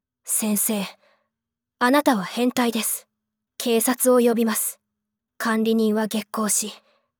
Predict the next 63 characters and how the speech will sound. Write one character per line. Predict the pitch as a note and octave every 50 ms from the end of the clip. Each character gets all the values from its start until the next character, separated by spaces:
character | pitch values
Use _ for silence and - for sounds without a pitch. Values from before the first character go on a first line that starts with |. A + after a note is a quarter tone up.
| _ _ _ _ _ - -
携 | C#4+ C4+ C4+ C4+
帯 | D4+ D4 D4 C4
電 | D4+ D4+ C#4+
話 | C4 A#3 G3+
を | F3+
手 | - - A3+
に | A3+ G#3
取 | - G3+ -
っ | _
た。 | - - - _ _ _ _ _ _ _ _ _ _ -
私 | A3 F#3+ - A3+ A3 - A#3+ A3+
は | A#3 A3+
呆 | F#3+ - A3+ A#3 A#3
然 | G#3+ B3 A#3 A#3
と | - A#3+
立 | - - A3+ - -
ち |
尽 | - - -
く | -
し、 | - - - F#3+ - - _ _ _ _ _ _ _ _ _ _ _ _ -
自 | - A#3+ A#3+
分 | G#3 A#3+ B3 B3 B3+
の | B3 A#3+ A#3
愚 | A#3 A#3+ A#3
か | - B3
さ | - B3 A3
を | G3 F#3
呪 | F#3 F#3+ F#3+ G#3
っ | G#3+ _
た。 | - G3 - - _ _ _ _ _ _ _ _ _ _ _ _ _
「ひ | _ - - B3 A3+
ま | A3 A3+
り | A#3+ A3+
ち | - -
ゃ | G#3 F#3+
ん、 | - - _ _ _ _ _ _ _ _
ご | - A3+ A3 -
め | A#2 A2 G#2+ -
ん。」 | - - _ _ _ _ _ _ _ _ _ -
私 | A3 G#3 - A#3 A3 - A#3+ A3+
は | A3 G#3+
心 | - A#3 A3 - B3 A#3+ A#3+ A#3
の | A#3+ A#3
中 | A#3 A#3 A#3 B3 A3
で | F#3+ F3
ひ | - - A#3 A#3
ま | A#3+ A#3+
り | B3+ A#3+
に | G#3 F#3+ -
謝 | - A3 G#3
罪 | - G#3+ G#3 G3+ -
し | -
た。 | - F#3+ - - _ _ _ _ _ _ _ _ _ _ -
彼 | - C#4 C4 C4+ C4 A#3+
女 | B3 A3+
は | G#3 G3
涙 | F#3+ G#3 A#3 C4+ D4 C4+ C4 A#3
を | G3+ F#3
流 | F3+ G3 G3 A3 A3
し | - A#3+ A#3+
な | A#3 A3
が | A3+ G3+
ら、 | F#3 - - _